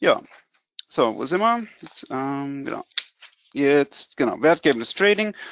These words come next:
Und jetzt machen wir weiter. Was programmieren wir also heute? Wir gehen gleich eben in den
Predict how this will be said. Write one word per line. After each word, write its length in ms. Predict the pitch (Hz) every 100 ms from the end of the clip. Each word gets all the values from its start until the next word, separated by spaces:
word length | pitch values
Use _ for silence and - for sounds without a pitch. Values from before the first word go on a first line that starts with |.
| - - _
Und 60 | -
jetzt 180 | 151 156
machen 180 | 131 123
wir 80 |
weiter. 180 | 165 190
Was 160 | 170 -
programmieren 640 | 165 156 139 147 202 240
wir 160 | 226 -
also 340 | 202 208 196
heute? 420 | 208 220 240 277 - _ _ _ _ _ _ _ _
Wir 100 | 139
gehen 220 | 160 156
gleich 380 | 143 156 190 -
eben 220 | 160 151 -
in 220 | 165 170
den 260 | 156 143